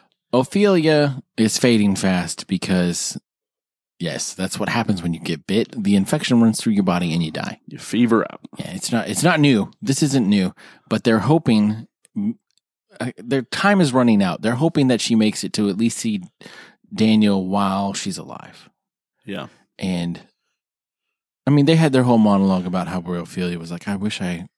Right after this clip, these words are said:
Speaker 1: I tell my father I was really excited to get to know him." And Madison said, "Oh, you, you knew him.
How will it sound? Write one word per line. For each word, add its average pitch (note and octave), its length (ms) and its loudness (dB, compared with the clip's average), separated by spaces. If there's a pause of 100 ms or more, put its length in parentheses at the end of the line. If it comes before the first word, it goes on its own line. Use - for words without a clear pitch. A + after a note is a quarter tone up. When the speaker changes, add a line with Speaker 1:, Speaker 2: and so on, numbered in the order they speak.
(260)
Speaker 1:
I G2 120 -4 (120)
tell C3 120 0
my A#2 160 6
father G#2 360 -2
I C#2+ 60 -6
was F#2+ 180 -6
really G2 160 -8
excited F#2 480 -8
to - 80 -10
get - 220 -8
to F#2 100 -8
know F2+ 240 0
him." D#2+ 180 -6 (580)
And A2+ 160 4
Madison A#2 500 4
said, G2 280 2
"Oh, A2 200 4
you, B2+ 200 2 (340)
you B2 160 2
knew G#2+ 140 6
him. E2+ 300 -6